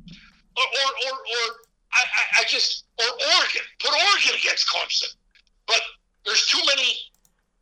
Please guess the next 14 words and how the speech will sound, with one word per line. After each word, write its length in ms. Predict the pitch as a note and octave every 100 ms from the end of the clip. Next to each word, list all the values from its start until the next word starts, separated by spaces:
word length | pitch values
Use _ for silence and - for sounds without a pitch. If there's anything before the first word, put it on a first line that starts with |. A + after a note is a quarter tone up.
| _ _ _ _ _ _ -
paper 380 | - - G#3 - - _
championships 840 | - A#4 - - - - - -
being 200 | - - -
done, 220 | F3 E3 - -
and 100 | -
that's, 180 | G3+ A3
that's 240 | A3 A#3 A#3+
not 140 | A#3
the 60 | F#3+ G#3+
way 60 |
it's 200 | F#3 -
supposed 300 | - F#3 -
to 60 | -
be. 140 | F#3+